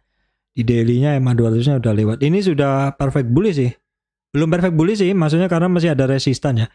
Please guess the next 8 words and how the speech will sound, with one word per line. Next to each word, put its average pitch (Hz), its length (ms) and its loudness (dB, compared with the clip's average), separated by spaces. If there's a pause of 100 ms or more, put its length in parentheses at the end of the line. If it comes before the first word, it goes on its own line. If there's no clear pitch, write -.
(180)
Kalau 170 220 -2
kita 180 160 -2
panjang 185 340 0
hanya, 185 180 0 (140)
kita 180 300 -4
pandang 208 480 0 (100)
hanya 151 240 2
dari 143 460 0